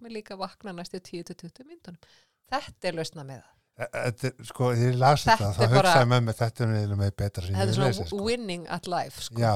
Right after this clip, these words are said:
Speaker 2: þetta er algjörlega þannig.
Speaker 1: Ha.
Speaker 2: Þannig að ef þú ert að hlusta á okkur, vel gert.
Speaker 1: Já.
Speaker 2: Vel gert.
Speaker 1: Vel gert. Þessi hefur líka prófað dagljóslampa. Hefur þú prófað svoleiðis?
Speaker 2: Nei, ég hef ekki gert það.
Speaker 1: Ég hef gert það.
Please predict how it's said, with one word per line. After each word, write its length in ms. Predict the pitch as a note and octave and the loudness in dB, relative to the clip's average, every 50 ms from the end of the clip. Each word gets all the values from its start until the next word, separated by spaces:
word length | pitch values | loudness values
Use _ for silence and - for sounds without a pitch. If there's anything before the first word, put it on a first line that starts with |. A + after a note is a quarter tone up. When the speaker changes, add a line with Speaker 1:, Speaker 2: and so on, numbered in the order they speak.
| G2+ G2+ | 2 0
Speaker 2:
þetta 200 | G#2 G2+ F#2+ - | -2 -4 -4 -6
er 60 | G#2+ E2+ | -8 -8
algjörlega 480 | D2 F#2+ - - D#3+ D#3+ D#3 B2+ A2+ | -10 -12 -8 -6 -4 -4 -2 -4 -4
þannig. 300 | - A3+ A3+ G3+ F3 D#3 | -2 -2 -2 -2 -2 -4
Speaker 1:
Ha. 80 | D#3 C3 | -6 -8
Speaker 2:
Þannig 240 | G#2+ G2 G2+ G2+ G2 | -6 -4 -4 -4 -4
að 160 | G2 - - | -6 -8 -12
ef 160 | - - A2 | -10 -6 -4
þú 140 | A2 G#2+ A2 | -2 -2 -2
ert 120 | - - | -4 -2
að 80 | G#2 G#2+ | 0 0
hlusta 240 | B2 B2+ - - A2 | 0 0 0 -2 -2
á 40 | |
okkur, 260 | G2+ F#2+ - - F#2 - - A#2 | -2 -2 -6 -10 -12 -10 -14 -16
vel 260 | G2 G#2 A2 A#2 B2 A2 - | -8 -4 -2 -2 -2 -4 -6
gert. 480 | - A#2+ A2+ G2+ - - _ _ - - _ _ _ | -6 -6 -6 -6 -6 -12 _ _ -20 -20 _ _ _
Speaker 1:
Já. 180 | G3+ G3 F3 D#3+ D3+ D3+ | -8 -8 -8 -8 -10 -14
Speaker 2:
Vel 240 | G#2 G#2 A2 G#2+ G2+ - | -10 -6 -6 -6 -6 -8
gert. 300 | _ - E2+ D#2 - - | _ -16 -16 -16 -16 -16
Speaker 1:
Vel 300 | E3+ F3+ G3 A3+ A3+ - | -12 -10 -10 -10 -10 -12
gert. 400 | _ - G#3+ F#3 D3+ - _ _ _ _ _ _ _ _ | _ -10 -10 -10 -10 -12 _ _ _ _ _ _ _ _
Þessi 260 | _ - G#3+ - A3+ | _ -10 -6 -4 -4
hefur 100 | G3+ F#3+ | -4 -4
líka 200 | A#3 B3 - A3+ - | -4 -6 -6 -6 -6
prófað 240 | A3+ G3 E3+ D#3 - | -4 -4 -4 -4 -4
dagljóslampa. 720 | F3+ G3 G#3+ A#3 A#3 - B3 B3 B3 A#3+ - - C#4 C#4+ - _ _ _ _ _ _ _ _ | -6 -6 -6 -6 -8 -8 -8 -10 -10 -12 -12 -14 -14 -14 -14 _ _ _ _ _ _ _ _
Hefur 200 | _ F#3+ G#3 A3 | _ -10 -8 -8
þú 80 | A#3+ A#3+ | -8 -8
prófað 240 | - A#3+ A#3+ A#3 | -8 -10 -10 -8
svoleiðis? 300 | A#3+ B3+ D4+ D4 - - _ _ _ _ _ _ _ _ _ _ _ _ _ _ _ | -10 -14 -14 -16 -18 -20 _ _ _ _ _ _ _ _ _ _ _ _ _ _ _
Speaker 2:
Nei, 420 | A2+ G#2+ A#2 A2+ G2+ G2+ A2 C#3 C#3+ _ _ _ _ _ _ _ | -12 -8 -6 -4 -2 -2 -2 -4 -4 _ _ _ _ _ _ _
ég 100 | C3 C#3+ | -10 -10
hef 80 | D#3 | -10
ekki 160 | - - C3+ _ | -10 -14 -12 _
gert 220 | A2+ G2 - - | -8 -8 -8 -10
það. 160 | - - F#3+ E3+ | -10 -8 -6 -4
Speaker 1:
Ég 160 | F#3+ A3 A3 | -4 -4 -4
hef 140 | B3 G#3+ - | -6 -8 -10
gert 160 | D#3 - _ | -12 -12 _
það. 240 | - C3+ - - _ | -14 -14 -14 -14 _